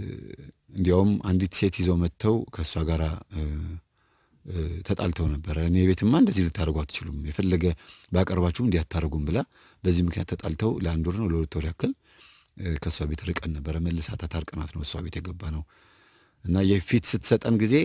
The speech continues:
እ፣ በቃ ፈቅዳልን መስሎን ሴት ይዘን መጣንባት አሉና "በፍጹም" ብሏ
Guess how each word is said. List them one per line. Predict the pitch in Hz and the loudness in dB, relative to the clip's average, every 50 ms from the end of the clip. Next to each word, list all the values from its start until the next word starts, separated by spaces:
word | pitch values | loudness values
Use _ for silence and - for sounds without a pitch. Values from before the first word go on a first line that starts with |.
| - - | 0 -4
እ፣ | - - 98 85 | -8 -6 -4 -2
በቃ | 85 87 - - 87 85 80 78 78 76 76 82 90 87 | -2 -4 -4 -2 -4 -2 -2 -2 -4 -4 -6 -8 -8 -4
ፈቅዳልን | - 107 - 104 98 92 87 90 87 87 | -4 -4 2 4 4 4 6 4 4 4
መስሎን | 85 80 - 92 104 107 | 2 2 0 0 0 0
ሴት | - - 85 - | 0 -2 -4 -2
ይዘን | 87 82 80 76 | 0 0 0 -2
መጣንባት | 73 76 - - - 76 71 85 92 87 - | -2 -6 -8 -8 -10 -10 -8 -8 -10 -10 -10
አሉና | - - 92 95 - 185 262 _ _ _ - - - - - - _ | -8 -6 -4 -4 -4 -4 -6 _ _ _ -20 -20 -20 -20 -20 -20 _
"በፍጹም" | - - 87 110 - - 214 190 147 | -4 -4 -4 -4 -4 -4 -2 -2 -2
ብሏ | - 85 | 0 -2